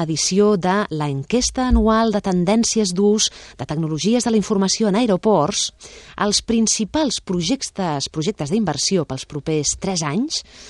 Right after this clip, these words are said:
són millorar la infraestructura de tecnologies de la informació i els serveis mòbils.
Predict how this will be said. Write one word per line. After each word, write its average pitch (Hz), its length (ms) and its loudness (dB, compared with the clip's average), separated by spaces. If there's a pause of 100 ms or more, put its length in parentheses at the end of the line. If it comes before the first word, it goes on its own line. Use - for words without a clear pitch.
(120)
són 170 400 0 (380)
millorar 214 560 4 (140)
la 208 200 2
infraestructura 196 880 0
de 180 140 -2
tecnologies 156 560 -2
de 156 140 -2
la - 80 -2
informació 214 640 2 (340)
i 175 160 0
els 165 80 -2
serveis 165 400 -2
mòbils. 147 560 -4